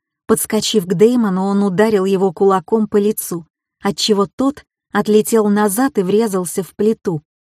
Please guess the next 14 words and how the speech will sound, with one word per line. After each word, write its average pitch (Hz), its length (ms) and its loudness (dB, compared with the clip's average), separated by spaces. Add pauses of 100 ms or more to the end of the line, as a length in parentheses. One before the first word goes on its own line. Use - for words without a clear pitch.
(320)
Однако 208 480 0
ответного 190 580 -2
удара 190 420 -4
не 185 240 -4
нанёс. 202 580 -4 (560)
Просто 285 380 2
стоял, 226 560 -4 (320)
с - 140 -8
усилием 214 600 2
старался 208 760 -4
проморгаться 202 920 -2
и 180 120 -4
быстро 196 440 -4
дышал. 185 520 -4